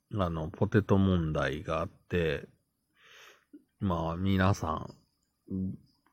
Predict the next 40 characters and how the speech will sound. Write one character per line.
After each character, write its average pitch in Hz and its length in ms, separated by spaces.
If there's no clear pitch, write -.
な 90 100
ん 92 80
か - 140
ど 107 200
う 104 40
な 92 120
っ 90 40
て - 140
ん 92 60
の 85 100
か 87 100
な 85 160
と 95 120
思 101 120
い 95 40
つ 95 160
つ、 92 80
僕 98 300
は 110 160
あ 110 40
の、 110 160
ポ - 160
テ - 160
ト 98 120
よ 90 120
り 85 80
も 82 240
あ 95 80
の、 98 300
今 92 260
気 - 180
に 131 120
な 98 120
っ - 40
て - 160
る 87 100
の 82 140
が、 82 100
あ 87 60
の、 85 240